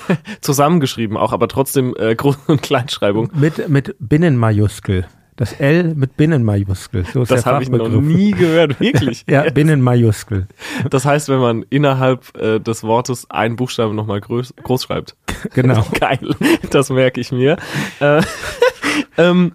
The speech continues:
Speaker 1: ja, mit Binnenmajuskel, äh, geschrieben, da, damit auch alle es wissen.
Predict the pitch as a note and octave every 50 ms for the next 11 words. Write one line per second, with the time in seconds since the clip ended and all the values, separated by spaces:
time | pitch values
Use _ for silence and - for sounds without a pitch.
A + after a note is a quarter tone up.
0 | - _ _ - - - - - - D#3+ F#3+ C#4+ C#4+ D3+ C3+ - C#3+ D#3 E3+ E3
1 | - F#3 G3+ A3 G#3+ F#3+ E3 C#3 B2 A#2 A2+ B2+ B2+ - - - D3+ F#3+ A3 -
2 | - - - - - - - - C#3 C#3+ C#3+ C#3 C#3 - - C#3+ D3 C#3+ B2 D3
3 | D#3+ E3+ - - - - C3 C#3 D3+ D#3 F#3 - - C#3+ D#3 E3 D#3+ - C#3+ C#3+
4 | - - - C#3+ E3 A3 G3 E3+ - D#3 D3 - D3 D#3+ F3+ - C#3 B2+